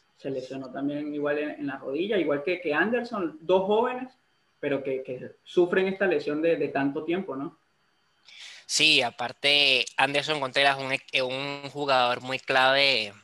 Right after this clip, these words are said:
Speaker 2: para Noel
Speaker 1: De
Speaker 2: San
Speaker 1: crack,
Speaker 2: Vicente, y
Speaker 1: sí.
Speaker 2: ahorita que ya, para ver, la próxima semana ya se acerca la, la fase previa, y ya tener fuera un jugador como Anderson es complicado. Eh, este, al parecer van a suplantar a, a Anderson Contreras por Echeverría.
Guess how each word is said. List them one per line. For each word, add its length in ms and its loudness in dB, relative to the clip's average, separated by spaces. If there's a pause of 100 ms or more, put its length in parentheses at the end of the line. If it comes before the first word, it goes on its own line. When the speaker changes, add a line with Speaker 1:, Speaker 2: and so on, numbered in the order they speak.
Speaker 2:
para 200 -4
Noel 180 -4
Speaker 1:
De 40 -6
Speaker 2:
San 160 -4
Speaker 1:
crack, 100 -4
Speaker 2:
Vicente, 380 -4
y 60 -8
Speaker 1:
sí. 40 -10
Speaker 2:
ahorita 460 -4 (420)
que 180 4
ya, 280 0 (220)
para 180 0
ver, 140 2
la 140 0
próxima 380 -6
semana 460 -2
ya 300 -2
se 400 -6
acerca 480 2
la, 540 4
la 140 -2
fase 360 -6
previa, 440 -2 (720)
y 140 -4
ya 160 0
tener 300 0
fuera 240 0
un 80 -6
jugador 440 2
como 300 -2
Anderson 540 0
es 100 -6
complicado. 720 -2 (300)
Eh, 460 -2 (680)
este, 320 -2
al 160 4
parecer 460 2
van 360 6
a 120 4
suplantar 580 4
a, 480 8
a 160 2
Anderson 360 -2
Contreras 340 0
por 180 -2
Echeverría. 600 -2